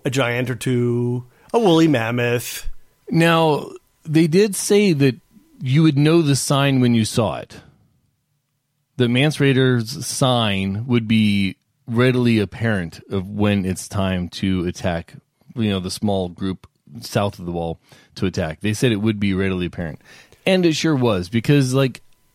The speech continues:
Speaker 2: four acres goes ablaze north of the wall, and there's a huge fire, lights up everything. And, oh, by the way, a hundred thousand people are standing there going, "Hey, we're going to take the wall down now."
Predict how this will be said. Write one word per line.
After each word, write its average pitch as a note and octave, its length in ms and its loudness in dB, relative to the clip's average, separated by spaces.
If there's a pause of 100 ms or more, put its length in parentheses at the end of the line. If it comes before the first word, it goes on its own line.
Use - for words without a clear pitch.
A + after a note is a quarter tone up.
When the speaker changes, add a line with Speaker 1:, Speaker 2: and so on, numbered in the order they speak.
(640)
Speaker 2:
four F3 520 0
acres A#2 520 0
goes G#2+ 260 2 (140)
ablaze F#2+ 800 -2 (500)
north A#2+ 280 0
of G#2+ 80 -6
the G#2+ 80 -2
wall, G2+ 440 0
and A2 160 0
there's F#2+ 160 -4
a G2+ 60 -4
huge E3+ 420 0
fire, G2+ 420 0
lights C3 320 0
up B2 220 0
everything. G2 680 -2 (640)
And, B2+ 340 2
oh, C3+ 80 4
by C3+ 140 2
the C3 80 2
way, C3+ 180 4
a B2 40 0
hundred B2+ 200 0
thousand A2+ 260 0
people G#2 240 -4
are G2 40 -4
standing G2+ 300 -2
there F#2+ 160 -2
going, F2+ 240 -6
"Hey, D#3+ 580 -4
we're A#2 200 -6
going B2 320 -4
to B2 160 -6
take - 300 -8
the F#3 80 -10
wall - 240 -10
down D2+ 280 -8
now." G#1 280 -16